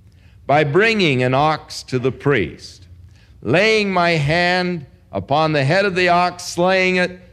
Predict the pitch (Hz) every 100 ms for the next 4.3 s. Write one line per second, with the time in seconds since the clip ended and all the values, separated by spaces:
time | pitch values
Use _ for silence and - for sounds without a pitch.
0 | - - - 180 180 185 185 185 180 175
1 | 135 165 170 160 160 165 139 - - 101
2 | 101 - 175 185 175 165 160 156 143 123
3 | 160 170 165 143 147 135 131 135 135 -
4 | 95 92 95